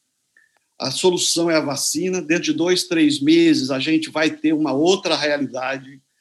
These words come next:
eu acredito piamente nisso. Então, é o momento da gente lutar mais alguns meses. Eu sempre digo que empresa não é fim, empresa é meio, fim é qualidade de vida.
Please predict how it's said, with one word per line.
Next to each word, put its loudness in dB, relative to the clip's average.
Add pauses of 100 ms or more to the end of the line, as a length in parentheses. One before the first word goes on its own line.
(100)
eu 0
acredito -2
piamente 2
nisso. -8 (640)
Então, 2
é 2
o 4
momento 2
da -2
gente -6
lutar -2
mais 0
alguns -4
meses. 0 (1120)
Eu -2
sempre 0
digo -2
que -4
empresa 2
não -2
é 0
fim, -2 (200)
empresa -2
é 0
meio, 4
fim -2
é -4
qualidade 0
de -8
vida. -8